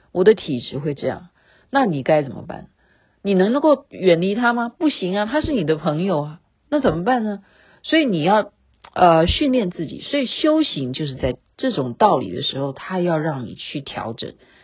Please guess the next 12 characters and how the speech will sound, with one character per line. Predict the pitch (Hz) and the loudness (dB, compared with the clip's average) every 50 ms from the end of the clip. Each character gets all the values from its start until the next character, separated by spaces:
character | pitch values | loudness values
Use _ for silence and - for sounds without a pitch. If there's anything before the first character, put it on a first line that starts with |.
| _ _ _ _ _ _ _ | _ _ _ _ _ _ _
要 | 254 277 262 | 4 6 6
让 | 262 285 285 247 196 | 6 6 4 2 0
你 | 156 131 | -2 0
的 | 127 151 160 | 0 0 -2
弦 | - - - - - 156 143 131 151 165 175 | 0 -4 -4 -2 0 2 2 2 2 0 -2
呢， | 180 180 185 - _ _ _ _ _ _ _ _ | -2 -4 -4 -8 _ _ _ _ _ _ _ _
不 | _ - 147 156 190 | _ -4 -2 0 2
要 | 214 220 196 165 | 2 2 2 0
绷 | - - 180 175 175 | 2 2 4 4 4
得 | 170 147 | 2 -2
太 | - - - - 320 320 277 233 190 | 0 0 0 2 4 4 6 4 4
紧， | - - - - - - | 0 -4 -8 -10 -10 -10